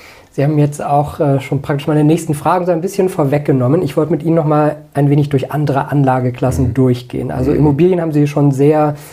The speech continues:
Speaker 1: ähm, intensiv besprochen. Wie wär's denn mit Anleihen? Ist
Speaker 2: Mhm.
Speaker 1: das interessant?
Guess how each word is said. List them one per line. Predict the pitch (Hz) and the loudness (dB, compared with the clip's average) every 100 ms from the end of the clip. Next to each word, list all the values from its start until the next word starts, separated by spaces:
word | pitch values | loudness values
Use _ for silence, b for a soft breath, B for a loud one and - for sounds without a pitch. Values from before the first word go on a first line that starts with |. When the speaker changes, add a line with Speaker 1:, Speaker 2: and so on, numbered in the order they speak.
| B B - | B B -4
Speaker 1:
ähm, | 135 135 135 156 - | 0 0 0 -2 -4
intensiv | 151 151 143 139 143 | -2 0 0 0 -4
besprochen. | - - - 139 160 202 220 B B B | -4 -8 -4 -2 2 2 0 B B B
Wie | 156 147 | 0 2
wär's | 165 170 | 0 0
denn | 180 165 | 0 0
mit | 165 - | 0 -2
Anleihen? | 131 143 135 123 123 123 127 117 120 | 0 2 2 0 -2 0 0 -2 -6
Ist | 131 - 82 82 | -4 -4 -4 -2
Speaker 2:
Mhm. | |
Speaker 1:
das | 147 156 | -2 -2
interessant? | 170 175 - 180 - 220 - | -4 -4 -6 -10 -8 -8 -10